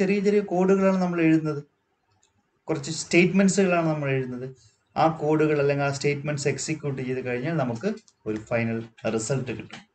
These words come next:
അതാണ് function. Okay, ഫംഗ്ഷന്റെ രണ്ട് classification ആണ്,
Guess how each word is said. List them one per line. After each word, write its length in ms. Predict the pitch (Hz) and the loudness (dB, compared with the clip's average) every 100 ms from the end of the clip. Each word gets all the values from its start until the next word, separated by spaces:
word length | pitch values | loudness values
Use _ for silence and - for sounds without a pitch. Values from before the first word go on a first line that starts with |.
| _ _ | _ _
അതാണ് 240 | 196 185 - | 0 0 0
function. 300 | 139 120 - - _ _ _ _ _ _ _ | -2 -2 -6 -14 _ _ _ _ _ _ _
Okay, 220 | 180 165 220 - _ _ _ _ _ _ - | -12 -10 -10 -12 _ _ _ _ _ _ 2
ഫംഗ്ഷന്റെ 540 | 196 208 208 226 208 208 185 | 4 6 4 2 4 4 6
രണ്ട് 240 | 190 196 196 | 6 4 4
classification 880 | 170 160 170 170 175 175 165 160 160 131 | 4 4 2 -4 -4 0 0 2 0 0
ആണ്, 160 | 127 | 0